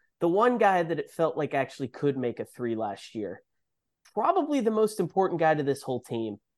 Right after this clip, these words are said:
and that's the fifth year point guard, Braden Norris. And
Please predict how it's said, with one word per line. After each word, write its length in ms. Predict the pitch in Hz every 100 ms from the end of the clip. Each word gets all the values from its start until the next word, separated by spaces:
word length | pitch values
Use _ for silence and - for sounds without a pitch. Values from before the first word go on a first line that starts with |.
| _
and 140 | 147 156
that's 180 | 180
the 100 | -
fifth 360 | 175 - 180 180
year 140 | 165
point 300 | 147 156 147
guard, 260 | 143 135 120
Braden 340 | 127 127 120
Norris. 480 | 117 113 98 90 -
And 260 | 135 127